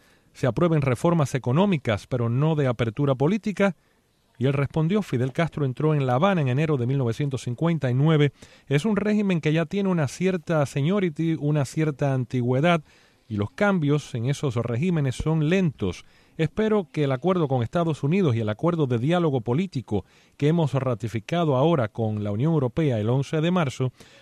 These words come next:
vayan ampliando los horizontes económicos y flexibilizando las estructuras económicas".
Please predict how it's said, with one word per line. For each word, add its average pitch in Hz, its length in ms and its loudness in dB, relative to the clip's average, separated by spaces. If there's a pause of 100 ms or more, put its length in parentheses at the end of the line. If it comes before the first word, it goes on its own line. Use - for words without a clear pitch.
(120)
vayan 190 400 2
ampliando 196 500 0
los 135 140 2
horizontes 151 520 0
económicos 165 640 0
y 139 60 0
flexibilizando 170 880 -2
las 131 120 0
estructuras 123 640 -4
económicas". 147 600 0